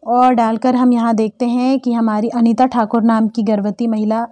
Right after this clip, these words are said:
धात्री महिला सॉरी, वो खुल चुकी है। अब यहाँ पर पति का नाम हम डाल देंगे,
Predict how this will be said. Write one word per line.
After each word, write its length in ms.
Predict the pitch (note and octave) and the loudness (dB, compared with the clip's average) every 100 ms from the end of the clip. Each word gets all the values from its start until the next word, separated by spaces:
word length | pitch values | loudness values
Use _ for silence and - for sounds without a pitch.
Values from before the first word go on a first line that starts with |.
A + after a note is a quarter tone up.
| _ | _
धात्री 340 | G#3+ A#3 A#3 B3+ | 0 0 2 4
महिला 300 | A#3 G#3+ G3 | 4 2 -2
सॉरी, 280 | G#3+ G#3 E4 - - - B3 | -2 0 -2 -6 -20 -10 -2
वो 100 | A#3+ | 0
खुल 200 | B3+ A#3 | 0 0
चुकी 280 | B3+ - | -2 2
है। 220 | C4 C#4 C#4+ | 2 4 4
अब 160 | A3+ | 2
यहाँ 200 | A3+ A3 | 0 0
पर 140 | A3 B3+ | 0 0
पति 280 | A#3+ A3 A#3 | 0 0 0
का 120 | B3 | 2
नाम 220 | A#3 A#3 | 2 2
हम 140 | A#3 A#3 | 2 2
डाल 240 | A3 G#3+ | 2 0
देंगे, 380 | G#3 A3+ A3 | 0 0 0